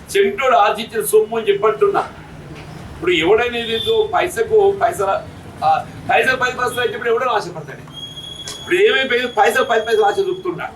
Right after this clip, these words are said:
పైసలు పది పైసలు ఆశ చూపుతున్నాడు. వాళ్ళకి విదేశీ టూర్లు, లగ్జరీ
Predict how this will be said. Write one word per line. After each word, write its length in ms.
పైసలు 340
పది 140
పైసలు 180
ఆశ 140
చూపుతున్నాడు. 480
వాళ్ళకి 240
విదేశీ 260
టూర్లు, 380
లగ్జరీ 400